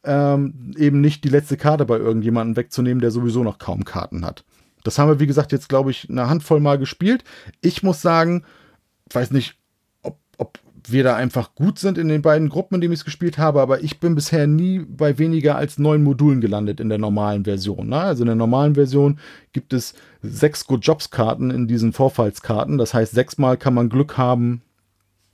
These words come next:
und es passiert nichts Negatives, wenn man baut. Und das andere sind ja die dreizehn Module. Das heißt, das ist also ein sechs zu dreizehn Verhältnis, also ungefähr von einem Drittel. Und man kann das bis zu acht erhöhen oder könnte natürlich noch weniger nehmen.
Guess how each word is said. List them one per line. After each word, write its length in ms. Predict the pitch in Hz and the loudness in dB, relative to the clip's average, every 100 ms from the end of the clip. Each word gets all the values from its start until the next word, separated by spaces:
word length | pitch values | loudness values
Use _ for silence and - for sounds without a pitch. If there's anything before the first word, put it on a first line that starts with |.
| _ - | _ -2
und 160 | 120 | -2
es 80 | 110 | 0
passiert 320 | 127 - 139 | -4 -2 -2
nichts 180 | 131 - | -4 0
Negatives, 580 | 139 139 117 117 110 117 | 2 4 2 0 -4 -2
wenn 120 | 110 | -2
man 160 | 110 110 | 0 2
baut. 320 | 117 185 - - - - - | 2 2 -2 -20 -20 -20 -6
Und 360 | 127 123 - - | -2 -2 -4 -8
das 100 | 117 | -6
andere 380 | - 135 127 131 | -2 -2 2 2
sind 180 | 123 123 | 2 2
ja 80 | 117 | 2
die 140 | 120 | 0
dreizehn 680 | 117 123 - 120 113 113 120 | 2 0 2 -2 0 0 0
Module. 460 | 120 131 143 117 | 0 2 4 4
Das 180 | 123 113 | 2 0
heißt, 280 | 120 117 - | -2 -2 -2
das 120 | 110 | -4
ist 80 | 120 | -2
also 180 | 117 113 | -2 -2
ein 100 | 104 | 0
sechs 260 | 120 - | -2 -4
zu 100 | - | -12
dreizehn 540 | 110 120 135 - 113 113 | 0 0 2 0 0 0
Verhältnis, 480 | - 110 120 113 - | 0 0 0 -2 -2
also 180 | 113 | -2
ungefähr 300 | 123 117 - | -2 -2 -2
von 160 | 110 117 | -2 -2
einem 120 | 110 | -2
Drittel. 360 | 120 135 113 165 _ _ - - - | 0 0 2 0 _ _ -20 -20 -8
Und 100 | - | 0
man 140 | 113 117 | 0 2
kann 240 | 131 131 | 2 2
das 160 | 120 - | 0 -2
bis 220 | 135 - | -6 -2
zu 160 | 127 | -2
acht 200 | 135 - | -2 -2
erhöhen 420 | 123 107 139 151 139 | 0 4 6 6 4
oder 200 | 113 113 | 0 0
könnte 220 | 127 120 | 0 2
natürlich 300 | 117 123 113 | 0 0 0
noch 200 | 143 117 | -2 2
weniger 280 | 110 104 107 | 2 4 4
nehmen. 300 | 107 120 | 4 2